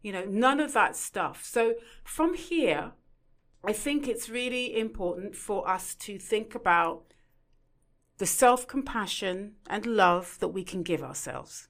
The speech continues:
Now, number four is to surround yourself with trusted, non-judgmental, real self, is what I call them, friends. So these are people who you can be your real self with. You can show up as you are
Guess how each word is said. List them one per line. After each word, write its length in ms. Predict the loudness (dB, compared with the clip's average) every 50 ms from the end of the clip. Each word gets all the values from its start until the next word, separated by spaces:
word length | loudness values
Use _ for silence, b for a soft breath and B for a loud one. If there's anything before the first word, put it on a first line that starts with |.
| _ _ _
Now, 140 | 6 8 8
number 200 | 10 10 8 8
four 420 | 6 6 4 6 8 8 8 8
is 160 | 6 4 2
to 140 | -2 -2 -2
surround 480 | 0 0 0 0 2 4 4 4 4 4
yourself 540 | 2 2 2 0 -2 0 0 -2 -2 -4 -6
with 120 | -6 -4
trusted, 640 | -6 -4 0 0 0 0 -2 -2 0 0 0 0 -2
non-judgmental, 1400 | -4 -2 -2 -2 -2 -4 -4 0 0 0 0 -2 -6 -6 -6 -6 -6 -8 -10 -10 -6 -4 -4 -4 -6 -8 -14 _
real 640 | -12 -10 -2 0 2 2 2 2 0 -2 -6 -10 -16 _ _
self, 720 | -10 -6 -4 0 2 2 2 2 0 -4 -10 -16 -20 -20 _ -10
is 140 | -8 -6
what 140 | -6 -6 -6
I 40 | -8
call 280 | -8 -6 -6 -6 -6 -6
them, 320 | -8 -10 -10 -10 -12 -16 _
friends. 580 | -10 -4 -4 -2 -2 -4 -8 -12 -16 -18 -18 -20 _ _ _ _ _ _ _ _ _ _ _ _ _ -4
So 60 | 4
these 160 | 4 6 6 4
are 40 |
people 420 | 2 0 -2 -2 -2 0 -2 -2 2
who 380 | 4 4 4 4 4 0 -4 b b b b b b b b _ _ _ _ _ _ _
you 320 | -16 -8 2 4 4 4
can 200 | 4 2 -2 -2
be 100 | -2 -2
your 240 | -2 0 -2 -2 -2
real 200 | -2 -2 -2 -2
self 420 | -4 -4 -4 -4 -4 -4 -6 -12
with. 260 | -14 -14 -16 -16 -20 _ _ _ _ _ _ _ _ _ _ _ _ _
You 260 | -4 -2 0 0 0
can 460 | 0 0 0 0 0 -2 -4 -8 -12 -16 _ _ _ _ _ _ _ _
show 400 | -14 -8 -2 2 4 6 6 6
up 200 | 6 4 2 4 4
as 320 | 4 6 6 2 0 -2
you 160 | -2 0 2
are 360 | 4 4 4 2 0 -2 -6